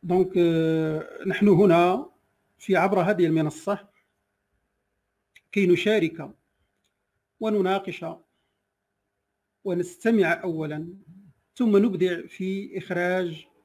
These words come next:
آه، آليات تطوير أداء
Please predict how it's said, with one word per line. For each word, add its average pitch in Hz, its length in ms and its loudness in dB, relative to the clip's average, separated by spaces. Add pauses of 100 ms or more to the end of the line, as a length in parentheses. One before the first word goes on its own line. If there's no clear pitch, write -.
(760)
آه، 160 680 -4 (1600)
آليات 175 680 2
تطوير 170 840 -6 (120)
أداء 160 600 -4